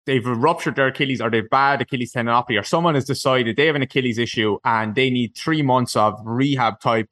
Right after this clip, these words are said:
training before they get back into their sport. So you would typically go from slow to fast. And that, what that means is, I think that's a big issue, because that means,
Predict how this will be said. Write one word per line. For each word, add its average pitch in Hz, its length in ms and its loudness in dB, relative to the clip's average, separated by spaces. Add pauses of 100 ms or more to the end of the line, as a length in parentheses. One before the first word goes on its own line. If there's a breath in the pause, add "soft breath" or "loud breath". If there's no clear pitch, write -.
(100)
training 120 640 0 (220)
before 139 380 2
they 123 100 0
get 117 160 -2
back 113 220 -2
into 104 160 -6
their 101 120 -2
sport. 95 360 -2 (280)
So 120 220 2
you 127 280 -2
would 120 160 2
typically 170 460 0
go 131 220 2
from 110 260 -2
slow 143 480 0
to 131 120 -8
fast. - 540 -6 (400)
And 123 160 -2
that, 170 360 -2
what 180 180 2
that 233 220 0
means 208 400 0
is, 117 260 -2
I 131 100 2
think 175 200 -4
that's 170 200 0
a 139 60 -6
big 156 180 -4
issue, 180 280 0
because 117 360 -4
that 214 220 0
means, 165 480 0